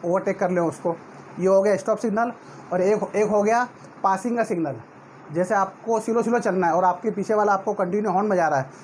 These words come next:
तो आप अपनी गाड़ी को left में करने के बाद में पीछे से आपको इस तरह दिखाना है, तीन, तीन बार दिखाना है। इसका मतलब ये हो गया कि आप किस, पीछे वाले को पासिंग दे रहे हो। ये हो गया passing signal।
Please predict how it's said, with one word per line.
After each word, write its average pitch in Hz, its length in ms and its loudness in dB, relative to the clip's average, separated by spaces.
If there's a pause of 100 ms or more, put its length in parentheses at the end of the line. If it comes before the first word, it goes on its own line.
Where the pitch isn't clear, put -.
(140)
तो 190 60 2
आप 190 260 4
अपनी 202 220 -2
गाड़ी 190 220 2
को 202 100 2
left 175 220 0
में 202 140 0
करने 190 260 0
के 196 80 0
बाद 190 160 2
में 226 180 -2
पीछे 208 220 -2
से 208 60 0
आपको 196 220 0
इस 185 120 -2
तरह 208 140 0
दिखाना 170 280 0
है, 139 60 -4
तीन, 135 200 -4 (380)
तीन 202 140 2
बार 196 140 2
दिखाना 143 300 -4
है। 113 80 -10 (460)
इसका 214 180 -2
मतलब 202 260 0
ये 214 80 4
हो 220 140 4
गया 233 120 2
कि 226 60 -2
आप 208 200 -2
किस, 208 120 -6 (300)
पीछे 202 200 0
वाले 214 200 2
को 226 80 0
पासिंग 208 400 0
दे 175 100 2
रहे 139 100 -2
हो। 117 80 -6 (480)
ये 175 80 2
हो 196 120 6
गया 214 140 2
passing 202 360 -2
signal। 170 320 -2